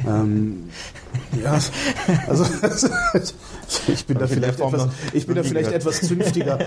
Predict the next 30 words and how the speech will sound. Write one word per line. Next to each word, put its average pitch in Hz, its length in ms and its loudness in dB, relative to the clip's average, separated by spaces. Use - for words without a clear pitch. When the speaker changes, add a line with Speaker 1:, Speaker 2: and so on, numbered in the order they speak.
Speaker 2:
<laughs> - 180 0
Speaker 1:
als, 127 360 0
äh, 127 280 2
der 117 100 2
Deutschlandfunk. 120 600 -2
Ähm, 117 540 0
<laughs> - 540 -2
die, 143 220 4
äh, 127 280 4
die 123 120 2
aids, 151 320 0
die, 127 220 0
die, 131 180 0
die, 131 200 2
die 123 180 2
H-I-V-Aids-Geschichte 135 960 0
von 135 180 2
Südafrika 123 560 2
wolltest 98 320 0
du 104 40 -4
noch 98 140 -4
erzählen, 104 460 -2
die, 104 280 -2
die 117 140 -2
ja 120 200 2
wirklich 151 340 0
spektakulär 123 760 0
Speaker 2:
Mhm. 104 60 2
Speaker 1:
ist 104 140 2
eigentlich. 92 560 -4